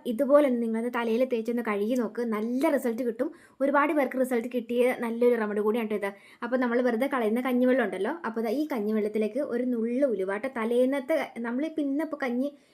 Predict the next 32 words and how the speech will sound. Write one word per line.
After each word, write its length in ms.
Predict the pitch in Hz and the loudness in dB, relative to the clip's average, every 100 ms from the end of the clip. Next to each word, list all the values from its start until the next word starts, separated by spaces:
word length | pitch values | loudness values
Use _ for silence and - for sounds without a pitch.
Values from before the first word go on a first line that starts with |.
| _ | _
പഠിച്ച 200 | 254 254 | -2 -2
കഞ്ഞിവെള്ളത്തിലേക്ക് 760 | 277 226 220 208 220 226 220 294 269 | -2 0 0 0 0 -2 -2 -6 -4
ഇന്ന് 240 | 254 285 | -2 0
തന്നെ 160 | 311 254 | 0 0
ഉണ്ടാക്കരുത്, 420 | 214 196 202 202 330 | 0 0 -2 -2 -2
നാളത്തേക്ക് 500 | 240 202 202 202 208 | 0 -2 -2 -4 -4
ഉണ്ടാക്കുക. 300 | 180 165 165 | -6 -8 -10
അപ്പം 180 | 170 262 - - _ 302 | -8 -10 -12 -20 _ -4
ഈ 80 | 339 | -2
തലേന്നത്തെ, 520 | 330 240 240 254 269 302 | 2 2 2 2 2 2
ഏഹ്, 380 | 233 233 226 226 220 | 2 0 -2 -4 -4
കഞ്ഞിവെള്ളത്തിലേക്ക് 720 | - 214 220 214 214 220 214 285 | -4 0 2 2 0 -2 -2 -4
നമ്മളൊരു 340 | 233 226 240 233 | -4 -2 0 -2
അര 160 | 226 | -2
സ്പൂണോളം 480 | 294 - 202 190 240 - | -4 -6 -6 -4 -6 -4
ഉലുവ 280 | 233 226 269 | 0 2 2
ഇട്ട് 220 | 262 220 | 0 -2
വെക്കാം. 280 | 185 190 - - _ - - | -4 -4 -8 -12 _ -20 -6
എന്നിട്ട് 340 | 220 240 262 285 | 0 2 2 0
നമുക്ക് 240 | 262 247 | 0 0
ഇതിനകത്തേക്ക് 420 | 233 214 214 226 | 0 0 0 -2
ഉണ്ടല്ലോ, 240 | 226 190 277 - - - | -2 -2 -4 -6 -20 -6
നമ്മുടെയൊക്കെ 320 | 269 269 277 | 0 2 2
വീട്ടിൽ 300 | 269 262 277 294 - | 0 0 0 0 0
ഈ 100 | 240 240 220 226 | 0 0 -2 -6
കറ്റാർവാഴ 600 | 226 220 262 269 269 302 | -6 -2 0 4 4 4
നിപ്പുണ്ടെങ്കിൽ 540 | 254 220 240 214 208 | 4 2 2 2 2
ഈ 100 | 240 247 | 2 2
ഒരു 120 | 247 | 2
കറ്റാർവാഴയുടെ 760 | 226 220 208 208 208 214 214 285 | -2 -2 -2 0 0 0 -2 -4
ചെറിയ 380 | - 254 262 277 311 | -2 0 2 2 2
ഒരു 220 | 269 | 2